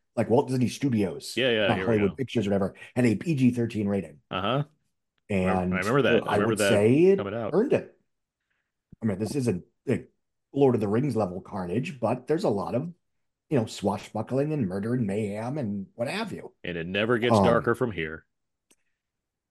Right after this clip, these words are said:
Speaker 2: Uh,
Speaker 1: <laughs>
Speaker 2: no, I, I remember that being a notable thing when I was kinda, like,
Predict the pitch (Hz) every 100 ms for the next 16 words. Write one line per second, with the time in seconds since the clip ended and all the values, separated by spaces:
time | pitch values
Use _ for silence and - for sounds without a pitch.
0 | _ _ _ _ _ _ _ _ _ _
1 | _ _ _ _ _ _ _ _ _ _
2 | _ - _ _ _ _ - 117 113 -
3 | - 147 - 214 - 233 220 - _ _
4 | 226 151 190 190 185 180 190 202 190 160
5 | 147 131 123 120 101 101 117 101 87 85
6 | 90 90 80 98 87 85